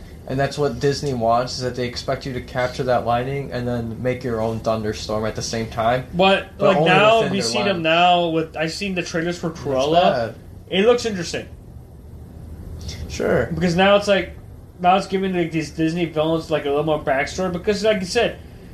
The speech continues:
Speaker 2: these characters, like, these Disney villains didn't get much of an origin. Like, you don't see
Speaker 1: Or
Speaker 2: why.
Speaker 1: just automatically have to hate them because they
Speaker 2: They're all
Speaker 1: show
Speaker 2: make evil,
Speaker 1: different
Speaker 2: but you never see the struggles why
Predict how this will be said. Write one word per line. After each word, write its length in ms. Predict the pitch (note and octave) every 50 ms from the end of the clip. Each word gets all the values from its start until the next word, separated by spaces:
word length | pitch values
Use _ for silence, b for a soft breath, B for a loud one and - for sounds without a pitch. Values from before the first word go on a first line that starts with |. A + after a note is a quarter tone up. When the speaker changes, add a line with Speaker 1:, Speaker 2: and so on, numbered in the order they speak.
| B B
Speaker 2:
these 220 | E3 F#3+ F3+ -
characters, 360 | A#3 A#3 A#3 A3+ A#3 A3+ G3
like, 120 | G3 F#3 F3+
these 120 | F3 E3+
Disney 260 | D3 F#3 G3 G#3+ A3+
villains 360 | F3+ D3+ D#3 E3+ G3 F#3+ D#3
didn't 200 | E3+ F3+ F#3 F3
get 200 | E3+ F3+ E3 D#3+
much 240 | D#3+ D#3 D#3+ D#3+ -
of 120 | F#3 E3 E3
an 100 | D#3+ D3+
origin. 360 | C#3+ D3 D#3 D#3 D#3 E3+ E3+
Like, 160 | D#3+ D#3 D#3
you 80 | D#3 F#3
don't 240 | C4 D4 A#3+ F#3+
see 140 | - - G3+ D#3+
Speaker 1:
Or 40 |
Speaker 2:
why. 320 | C3 C#3+ C#3 E3+ G#3 G#3+ -
Speaker 1:
just 140 | - - E3
automatically 600 | D3 - - D#3 D#3+ D#3+ D#3+ D#3+ D#3+ D#3 D#3+ D3
have 160 | D3 D3 D3
to 80 | D3+
hate 220 | C#3+ D3 D3+ D3 -
them 120 | C#3+ C3+
because 320 | C3 C3 B2+ - C3+ C3 F3 F3
they 80 | D#3+
Speaker 2:
They're 140 | - G3+ G3+
all 220 | G3 F#3+ F#3+ F#3 F#3
Speaker 1:
show 20 |
Speaker 2:
make 160 | F#3 F3+ F3
evil, 100 | - F#3+
Speaker 1:
different 180 | G#3+ G#3 F#3 C3+
Speaker 2:
but 120 | F3 E3+
you 60 | F3
never 200 | F3+ G3+ G3+ G3
see 180 | F#3 - - G3+
the 120 | E3 E3+
struggles 360 | E3 - - G3 F3 F3+ D#3+ D#3+
why 720 | E3 D#3 C#3 C#3+ E3 G3 A3 G#3+ G3+ F3+ D3 C#3+ C3 -